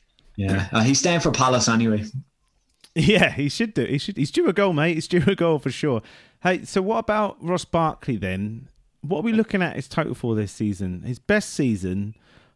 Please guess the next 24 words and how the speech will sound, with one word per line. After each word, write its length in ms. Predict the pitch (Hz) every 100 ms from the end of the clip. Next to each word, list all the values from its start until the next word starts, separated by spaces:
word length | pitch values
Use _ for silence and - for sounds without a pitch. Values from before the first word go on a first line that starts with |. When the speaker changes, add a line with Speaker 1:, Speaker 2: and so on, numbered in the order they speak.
| -
Speaker 2:
I 40 |
think, 140 | 135
was 120 | 123 117
in 100 | 120
twenty 200 | 135 131
fifteen, 400 | 127 - 127 120
twenty 200 | 127 113
sixteen. 300 | - - 120
He 40 |
scored 220 | - 123
eight 180 | 127 120
goals, 400 | 120 117 117 113
nine 220 | 120 120
assists, 680 | 117 - 113 104 - - - _ _ _ _ _ -
and 100 | 127
that 120 | 117
got 140 | 123
him 120 | 120 120
about 180 | 117 90
a 40 |
hundred 300 | 113 113 107
fifty-eight 480 | - - 120 104 -
points. 640 | - 117 90 78 - - _ _ _ _ _ _ _ _
So, 580 | - 185 170 165 156